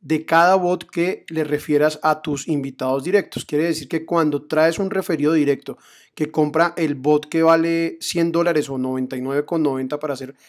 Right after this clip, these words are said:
más exactos, tú te vas a ganar una comisión del diez por ciento.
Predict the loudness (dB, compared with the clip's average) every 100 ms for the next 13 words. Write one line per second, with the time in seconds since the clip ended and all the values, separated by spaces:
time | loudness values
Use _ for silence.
0 | _ _ 0 0 0 -4 -4 -2 -2 -2
1 | -6 -6 _ _ _ -6 2 2 4 0
2 | 0 -2 0 -2 0 -2 -2 -2 -2 -2
3 | -2 -2 0 0 -4 -6 -6 -12 -14 -20